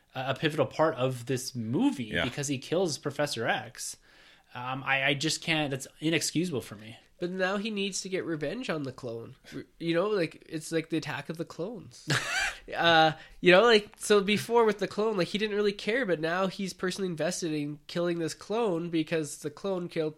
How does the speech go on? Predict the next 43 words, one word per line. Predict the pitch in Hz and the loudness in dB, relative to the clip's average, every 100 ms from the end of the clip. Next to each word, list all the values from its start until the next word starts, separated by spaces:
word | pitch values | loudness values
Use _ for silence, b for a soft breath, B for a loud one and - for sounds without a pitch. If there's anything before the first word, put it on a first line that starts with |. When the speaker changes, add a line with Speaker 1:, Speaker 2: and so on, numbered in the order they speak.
| - | -10
Speaker 3:
Charles. | - 208 220 123 | -8 -6 -6 -6
So | - 170 | -6 -6
now | 156 151 | -6 -6
he's | 151 151 | -8 -8
like, | 147 139 | -8 -6
"All | |
right, | 160 147 151 | -4 -2 -2
well, | 151 151 147 - _ | -2 -2 -2 -6 _
you | - 156 | -12 -10
killed | - 180 165 | -6 -4 -4
Charles, | - 165 202 202 - - | -4 -2 -2 -2 -8 -6
I'm | 165 | -2
gonna | 180 175 | -2 -2
take | 175 165 | -2 -2
down | 156 160 | -2 -2
my | 156 | -2
younger | 156 151 156 | -4 -6 -8
self." | - 311 - 82 | -8 -6 -4 0
Speaker 2:
Oh, | 90 95 | 2 2
Speaker 3:
Like | 90 | 0
Speaker 2:
yeah. | 110 | -2
It's | - | -2
like | - | 0
taking | 113 92 | 2 4
down | 95 | 4
Apollo | 95 110 95 | 6 6 6
Creed. | 90 113 123 | 6 2 2
You | 76 | 2
gotta | 85 | 2
go | 85 87 | 2 2
train | - - | 6 6
on | 202 | 8
that | |
Speaker 3:
Yeah, | 202 - | 10 10
Speaker 2:
mountain. | - | 8
Speaker 3:
exactly, | - 165 196 262 247 180 165 | 6 2 4 4 8 10 12
Speaker 2:
Yeah. | 233 233 196 190 202 - | 12 12 10 10 6 6
Speaker 3:
yeah. | 190 - | 4 6
<laughs> | 190 | 2
Speaker 1:
But, | 214 202 160 | 4 -2 -2
but | 214 | -2
he | 196 | 0
has | 185 220 202 - 135 | 2 2 2 -4 -6